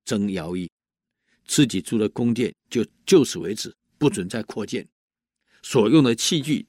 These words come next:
尽量节俭。而且文帝啊，常常便服到老百姓间里去买东西，了解他们过什么日子。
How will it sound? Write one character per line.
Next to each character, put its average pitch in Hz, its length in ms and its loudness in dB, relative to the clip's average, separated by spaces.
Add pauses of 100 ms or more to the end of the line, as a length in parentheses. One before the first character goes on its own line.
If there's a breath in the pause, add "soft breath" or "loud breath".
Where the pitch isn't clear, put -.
尽 151 220 0
量 107 180 -4
节 101 220 -6
俭。 98 260 -10 (880)
而 120 80 -4
且 104 140 0
文 104 300 -2
帝 143 120 4
啊， 107 120 0
常 131 280 -4
常 113 200 -2
便 143 340 2
服 - 260 -10 (220)
到 113 120 -12
老 104 140 -2
百 95 160 -4
姓 98 220 -8
间 101 220 -4
里 - 240 -10
去 110 160 -6
买 90 180 -8
东 90 160 -12
西， - 280 -14
了 117 280 0
解 110 180 -4 (160 soft breath)
他 - 120 -8
们 95 100 -4
过 113 160 -4
什 - 100 -16
么 85 160 -14
日 82 60 -16
子。 - 180 -20